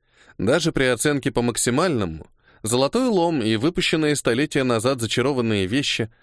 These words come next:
вряд ли могли сравниться в ценовом ряду с небольшим летучим кораблем. А их ведь, между прочим, регулярно угоняли или захватывали.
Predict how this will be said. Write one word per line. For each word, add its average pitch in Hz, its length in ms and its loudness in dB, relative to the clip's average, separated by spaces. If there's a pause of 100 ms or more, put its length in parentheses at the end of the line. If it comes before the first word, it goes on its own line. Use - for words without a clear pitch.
(120)
вряд 170 340 0
ли 156 80 2
могли 147 320 2
сравниться 135 600 0
в - 40 -6
ценовом 123 420 0
ряду 117 280 0
с - 100 -6
небольшим 120 460 0
летучим 110 380 -2
кораблем. 95 520 -4 (800)
А 131 100 2
их 220 220 -2
ведь, 220 200 0
между 170 280 0
прочим, 156 420 0
регулярно 139 600 2
угоняли 110 540 0
или 101 180 0
захватывали. 98 800 -2